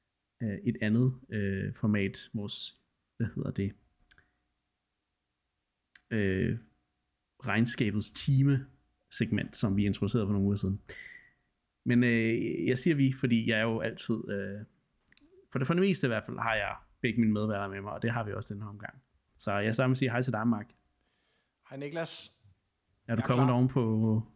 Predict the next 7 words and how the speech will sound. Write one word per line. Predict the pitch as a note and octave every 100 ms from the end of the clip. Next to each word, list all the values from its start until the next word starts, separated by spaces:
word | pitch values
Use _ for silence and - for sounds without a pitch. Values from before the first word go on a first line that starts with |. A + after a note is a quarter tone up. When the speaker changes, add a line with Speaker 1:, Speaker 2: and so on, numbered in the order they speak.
| _
Speaker 1:
på | -
anmeldelsen? | B2+ C#3 B2+ - _ _ _ _ _ _ _ _
Speaker 2:
Ja, | - -
ja. | F#3 F3+ E3+ - _ _ _ _ B2
Jeg | B2
er | C3+
jo, | A2+ G2+